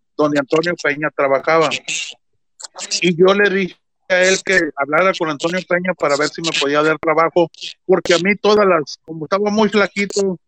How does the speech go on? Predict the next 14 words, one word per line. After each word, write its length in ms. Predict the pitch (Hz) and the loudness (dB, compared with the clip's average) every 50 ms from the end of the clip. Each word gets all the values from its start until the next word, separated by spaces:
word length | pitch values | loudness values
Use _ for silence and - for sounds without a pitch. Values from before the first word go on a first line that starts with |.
| _ _ _ _ _ _ _ _ _ _ _ - - - _ - | _ _ _ _ _ _ _ _ _ _ _ -20 -20 -20 _ -6
me 100 | 151 160 | -2 0
habían 220 | 151 156 185 190 - | 2 2 2 0 0
cerrado 300 | - 165 175 185 185 180 | 0 0 2 4 4 4
las 200 | 170 156 143 - | 4 2 2 2
puertas, 400 | - 170 170 175 170 190 185 170 - - - _ _ _ | 2 2 2 2 2 0 -2 -2 -4 -8 -20 _ _ _
hablando 480 | - 131 131 143 151 156 160 180 180 165 | -2 -2 0 0 0 0 0 0 -2 -2
como 320 | - 170 156 151 147 143 | -2 -4 -4 -2 0 0
del 200 | 139 139 131 117 | 0 0 -2 -2
toreo, 340 | - - 135 127 135 139 135 - - - - - - _ - - - - _ - | 0 2 2 4 4 2 2 -2 -6 -12 -18 -20 -20 _ -18 -16 -16 -12 _ -6
hablando 380 | 139 139 151 165 185 185 190 | -4 -2 0 0 2 0 0
como 200 | 165 170 156 151 | 0 0 -2 -2
el 80 | 147 131 | -2 -2
Consejo 440 | - 139 131 123 175 160 - 180 156 | 0 0 0 2 0 0 0 0 -2
Mundial 560 | 143 143 135 131 151 160 170 180 180 175 | -2 -4 -4 0 2 2 2 2 0 -2